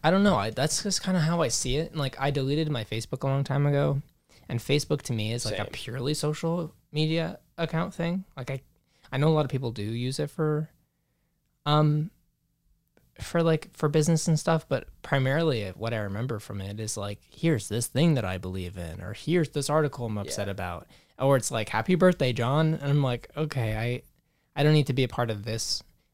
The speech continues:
Speaker 1: and I'm just gonna use social media that is purely for work."
Speaker 2: Uh-huh.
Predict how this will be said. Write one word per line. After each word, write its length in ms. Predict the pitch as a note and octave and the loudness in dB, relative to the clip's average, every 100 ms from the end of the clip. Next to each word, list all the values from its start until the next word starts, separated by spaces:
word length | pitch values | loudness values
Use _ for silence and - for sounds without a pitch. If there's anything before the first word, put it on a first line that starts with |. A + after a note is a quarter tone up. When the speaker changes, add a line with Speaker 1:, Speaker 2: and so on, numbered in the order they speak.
| - | -6
Speaker 1:
and 100 | A#2 | -2
I'm 120 | A#2 | -2
just 140 | C3+ | -4
gonna 140 | B2 A#2 | -6 -6
use 200 | A2 G#2+ | -4 -2
social 300 | A2+ A2 G#2 | 2 4 2
media 340 | G2+ G2+ G2 | -4 -6 -6
that 300 | G2+ F#2+ F#2+ - | -8 -8 -10 -12
is 140 | - - | -12 -12
purely 460 | - A2+ G#2 G2 | -10 -8 -6 -6
for 160 | F#2 G#2+ | -10 -10
work." 260 | F#2+ G#2+ - - - - | -10 -10 -12 -14 -14 -8
Speaker 2:
Uh-huh. 280 | A#2+ G2+ | -8 -8